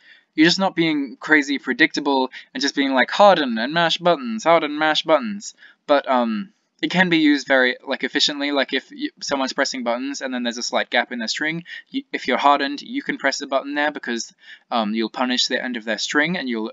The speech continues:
have exploited a gaps. So hardening is actually really good for exploiting gaps and stuff, and it can be good for zoning, like, uh, it's good for, like, running in, like, if you get nicked by a projectile, it's not that bad 'cause you can still keep moving. Um, one of it, hi-, Kir-, I think Kirishima's actual best tool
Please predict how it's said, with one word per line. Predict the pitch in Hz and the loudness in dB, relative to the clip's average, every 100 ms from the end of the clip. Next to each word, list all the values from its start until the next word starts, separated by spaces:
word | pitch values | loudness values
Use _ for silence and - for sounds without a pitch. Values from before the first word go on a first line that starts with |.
| - | -6
have | 139 117 | -4 -4
exploited | 113 - 120 110 | -6 -6 -6 -4
a | 107 | -2
gaps. | 123 165 - - | -2 -2 -4 -8
So | 151 143 | -4 0
hardening | 131 165 165 | 4 2 2
is | 151 | -6
actually | 139 - 135 | -6 -4 -4
really | 120 127 | -4 -4
good | 123 120 | -4 -6
for | 113 | -10
exploiting | - 127 110 107 | -12 -10 -10 -4
gaps | 131 143 - | -2 -2 -4
and | 147 | -8
stuff, | - 147 - _ - - - | -4 -4 -6 _ -20 -14 -8
and | |
it | 156 | -2
can | 190 175 | 0 0
be | 151 | 0
good | 160 | 0
for | - | 0
zoning, | 135 131 135 139 | -4 -4 -6 -6
like, | 127 120 _ _ _ _ _ _ - | -6 -6 _ _ _ _ _ _ 0
uh, | 123 117 110 - _ _ _ _ - | 2 2 0 -4 _ _ _ _ -8
it's | 131 - | -6 -6
good | 131 | -8
for, | - 127 | -4 0
like, | 117 107 - | 0 0 -6
running | 131 123 | -6 -2
in, | 120 120 | -2 -2
like, | 117 123 | -4 -6
if | - | -6
you | 120 | -4
get | 117 | -4
nicked | 123 120 - - | -2 -6 -6 -6
by | 113 | -4
a | 107 | -2
projectile, | - 110 120 - 117 110 104 - | -4 -4 -4 0 0 0 -2 -8
it's | 117 - | -12 -12
not | 123 110 | -10 -8
that | 110 104 | -4 -2
bad | 107 107 107 - | -2 -2 -4 -12
'cause | 110 | -14
you | 110 | -12
can | - | -10
still | 110 117 | -10 -10
keep | 107 - 110 | -14 -18 -12
moving. | 143 151 143 _ _ _ _ _ _ _ _ _ - | -6 -4 -4 _ _ _ _ _ _ _ _ _ -4
Um, | 127 120 | -4 2
one | 180 240 | 4 4
of | 247 | 2
it, | - | 0
hi-, | 156 170 | 2 0
Kir-, | - 175 - | 0 -2 0
I | 156 | 0
think | 254 214 | 0 4
Kirishima's | 185 170 170 143 | 4 4 2 0
actual | 131 131 131 | 0 0 -2
best | 107 123 - | 0 0 -2
tool | - 117 131 170 | -6 -6 -6 -8